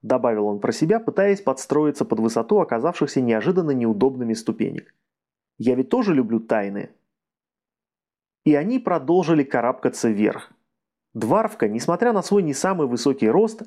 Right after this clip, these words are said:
легко летела первой, словно перепрыгивая с одного уступа на другой. Никита сначала просто пытался шагать, полагаясь на длину ног.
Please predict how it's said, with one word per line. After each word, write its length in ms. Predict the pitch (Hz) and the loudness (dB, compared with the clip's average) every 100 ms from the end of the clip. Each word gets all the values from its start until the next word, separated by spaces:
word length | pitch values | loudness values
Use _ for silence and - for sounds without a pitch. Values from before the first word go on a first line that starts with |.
| - | 0
легко 380 | 123 - 254 | 0 0 2
летела 440 | 240 180 - 180 165 | 2 2 2 2 2
первой, 540 | 160 135 110 92 - | 2 2 2 -2 -8
словно 360 | - - 233 208 | -6 0 2 2
перепрыгивая 680 | 202 135 127 202 175 151 135 | 2 0 2 0 2 2 2
с 100 | 127 | 0
одного 340 | 113 113 190 | 0 0 0
уступа 520 | - 143 - 151 135 | 0 -2 0 0 0
на 180 | 113 123 | 0 0
другой. 560 | 123 127 - - - _ _ _ _ _ _ _ | 0 -2 -2 -4 -4 _ _ _ _ _ _ _
Никита 400 | 113 127 - 262 | 0 2 2 2
сначала 420 | 220 175 185 214 202 | 2 0 2 2 4
просто 400 | 156 202 220 185 | 4 2 2 -2
пытался 420 | 147 143 151 135 | 0 0 2 2
шагать, 520 | - 120 147 185 - | 2 2 0 -2 -2
полагаясь 500 | 127 120 113 147 143 | 0 2 2 0 0
на 80 | 131 | 0
длину 320 | 117 120 127 | 2 2 2
ног. 380 | 123 107 101 | 2 0 -2